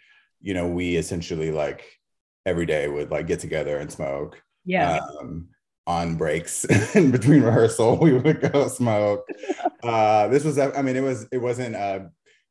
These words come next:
Speaker 1: it wasn't really a professional theater. Like, it was,
Speaker 2: Yeah.
Speaker 1: but it, it wasn't, it wasn't, like, I, you know, um,
Speaker 2: Yeah.
Speaker 1: it was definitely a more relaxed environment. Um, you know, people were drinking and, and stuff like that. And so we were like, "Well, if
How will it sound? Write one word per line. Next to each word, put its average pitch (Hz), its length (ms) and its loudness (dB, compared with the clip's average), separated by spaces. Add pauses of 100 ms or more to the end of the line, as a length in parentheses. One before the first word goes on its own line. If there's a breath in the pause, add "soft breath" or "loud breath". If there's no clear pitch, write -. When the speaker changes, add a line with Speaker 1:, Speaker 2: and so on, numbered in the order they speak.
Speaker 1:
it 113 60 -4
wasn't 117 300 2
really 107 160 0
a 92 80 -2
professional 95 580 -4
theater. 101 420 2
Like, 92 120 2
it 90 100 0
was, 92 240 2
Speaker 2:
Yeah. 90 200 4
Speaker 1:
but - 80 -2
it, - 120 -20
it 87 100 -8
wasn't, 82 380 -4
it 82 80 -4
wasn't, 78 300 -6
like, 76 180 -6
I, 78 220 -2
you 87 100 -6
know, 69 380 -8
um, 78 240 -2
Speaker 2:
Yeah. 170 460 2
Speaker 1:
it 165 40 -16 (180)
was 98 100 -4
definitely 104 260 2
a 95 40 2
more 90 240 2
relaxed 85 600 -2
environment. 82 840 -2
Um, 80 680 -4
you 90 100 -6
know, 82 100 -4
people 87 240 -6
were 82 100 -4
drinking 78 640 -10
and, 71 180 -14
and 60 160 -12
stuff 78 140 -10
like 78 100 -4
that. 76 240 -4
And 76 160 -14
so 76 160 -6
we 78 120 -6
were 78 100 -6
like, 82 160 -6
"Well, 95 220 -4
if - 100 -16